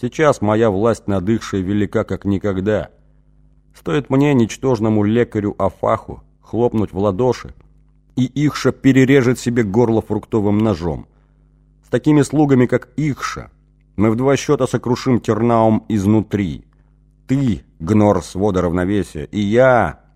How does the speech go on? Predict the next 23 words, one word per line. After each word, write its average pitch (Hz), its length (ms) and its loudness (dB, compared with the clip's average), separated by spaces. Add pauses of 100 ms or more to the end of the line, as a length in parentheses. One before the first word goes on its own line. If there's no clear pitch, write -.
верный 107 480 0
сын 110 260 -4
древнего 101 440 2
народа 98 380 2
Иверонотов. 92 720 0 (480)
Но 127 120 -6
это 127 100 -2
будет 127 240 -2
потом, 107 480 0 (460)
после 90 280 -8
того, 101 300 2
как 90 180 -6
мы 92 260 -2
возведем 98 640 2
вокруг 98 340 -2
черного 98 480 0
цветка, 95 460 -2
что 85 180 -8
распустился 82 680 -8
здесь, 82 400 -4
на 73 100 -8
Бедовом 80 460 -4
берегу, 85 500 -2